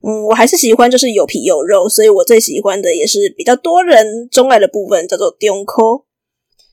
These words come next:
这个部位就是有皮又有肉，吃得很满足。那再来，如果你想要吃肉更多一点点的部位的话，就是往上来到大腿的地方。这个部位称呼很多啦，有的叫蹄膀，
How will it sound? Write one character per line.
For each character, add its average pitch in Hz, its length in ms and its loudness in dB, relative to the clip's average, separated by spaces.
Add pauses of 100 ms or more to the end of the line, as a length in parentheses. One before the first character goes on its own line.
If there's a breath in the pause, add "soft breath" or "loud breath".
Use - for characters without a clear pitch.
这 - 80 -6
个 349 120 2
部 285 100 2
位 254 140 4
就 240 80 0
是 240 140 -6
有 180 140 -6
皮 - 280 -10
又 214 160 0
有 131 160 -6
肉， 202 160 -4
吃 - 160 -4
得 196 80 -4
很 170 100 -8
满 165 180 -12
足。 - 300 -12 (1080)
那 415 120 2
再 403 140 4
来， 269 160 4
如 277 80 4
果 262 140 2
你 226 120 0
想 208 140 -4
要 220 200 0
吃 220 280 -2
肉 285 200 4
更 247 240 0
多 254 220 2
一 254 60 -2
点 208 160 -4
点 190 160 -4
的 160 100 -6
部 196 240 -4
位 190 160 0
的 170 100 -6
话， 190 140 -4
就 190 80 -8
是 202 120 -2
往 143 280 -4
上 202 240 -2
来 156 140 -10
到 185 160 -6
大 247 240 2
腿 - 180 -4
的 - 80 -14
地 381 240 -14
方。 175 260 -8 (1400)
这 466 100 2
个 311 80 4
部 302 220 -2
位 269 180 2
称 240 240 -2
呼 233 140 -2
很 196 200 -2
多 - 240 -6
啦， 147 220 -6
有 160 160 -8
的 202 80 -10
叫 220 140 -2
蹄 220 280 -8
膀， 180 220 -6